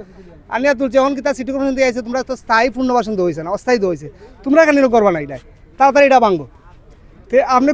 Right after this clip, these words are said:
কোন ভরসা এখানে মাঝে আইতা? এটা তো কোনো ভরসা নাই। সবার কাছে একটাই দাবি, যে আমাদেরকে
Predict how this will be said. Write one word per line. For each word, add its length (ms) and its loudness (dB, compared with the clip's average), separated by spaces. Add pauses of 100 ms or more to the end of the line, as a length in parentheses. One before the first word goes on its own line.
কোন 240 6
ভরসা 340 4
এখানে 260 2
মাঝে 200 0
আইতা? 240 -8 (460)
এটা 200 -12
তো 80 -4
কোনো 140 0
ভরসা 300 4
নাই। 160 -6 (640)
সবার 200 2
কাছে 140 4
একটাই 220 2
দাবি, 260 2
যে 120 -2
আমাদেরকে 800 -2